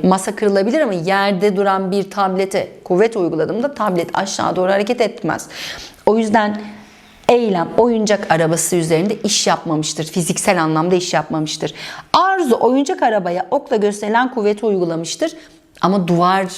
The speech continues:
var. Duvara yaslanmış araba. İttirdiğinde araba hareket etmez. Araba yer değiştirmediği için fiziksel anlamda bir iş yapılmaz. Ata oyuncak arabaya okla gösterilen kuvveti uygulamıştır. Arabanın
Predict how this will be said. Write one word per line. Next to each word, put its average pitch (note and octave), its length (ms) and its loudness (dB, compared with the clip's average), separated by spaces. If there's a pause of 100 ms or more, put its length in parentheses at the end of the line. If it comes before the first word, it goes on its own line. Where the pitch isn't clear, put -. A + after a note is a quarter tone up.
(240)
var. D3+ 260 -4
Duvara F3+ 260 2
yaslanmış D#3+ 600 -4
araba. D#3 460 -2 (300)
İttirdiğinde A3+ 840 2 (200)
araba F3+ 340 -2
hareket G3+ 440 -4
etmez. D#3+ 640 -4 (560)
Araba A3 300 2
yer B3 300 2
değiştirmediği F3 640 0
için F#3 200 -4
fiziksel G#3 480 0
anlamda F3 420 -2
bir G#3+ 200 0
iş B3 320 0 (220)
yapılmaz. E3+ 680 -2 (1040)
Ata F#3 380 2
oyuncak A3+ 440 2
arabaya E3+ 420 0
okla A#3 260 -2
gösterilen E3+ 560 -4
kuvveti F#3+ 300 0
uygulamıştır. F3 760 -2 (560)
Arabanın A#3 640 2